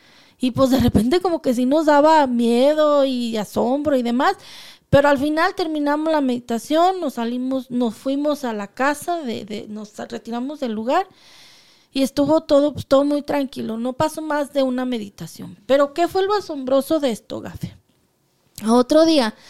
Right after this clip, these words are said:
el maestro del lugar nos dio un recorrido del lugar y nos empezó a llevar a hacienda por hacienda. Ese lugar abajo es como si fueras a ver las cabañas de Mazamitla,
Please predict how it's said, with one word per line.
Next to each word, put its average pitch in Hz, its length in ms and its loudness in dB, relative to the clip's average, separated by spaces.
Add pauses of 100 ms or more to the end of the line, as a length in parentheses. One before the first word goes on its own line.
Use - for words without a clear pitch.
(760)
el 269 180 4
maestro 285 580 4
del 285 140 6
lugar 269 280 4
nos 269 240 4
dio 254 120 2
un 254 80 2
recorrido 254 840 0 (260)
del 202 200 0
lugar 202 360 -2 (1120)
y 277 120 2
nos 302 240 4
empezó 330 520 4
a 349 140 6
llevar 285 460 4 (640)
a 247 160 4
hacienda 262 580 2 (260)
por 214 200 -4
hacienda. 262 500 -6 (800)
Ese 277 300 4
lugar 330 280 6
abajo 349 460 4
es 359 140 2
como 359 280 0
si 277 180 -6
fueras 294 500 0
a 285 100 0
ver 311 280 2 (500)
las 247 220 0
cabañas 269 440 0
de 349 80 2
Mazamitla, 262 640 -2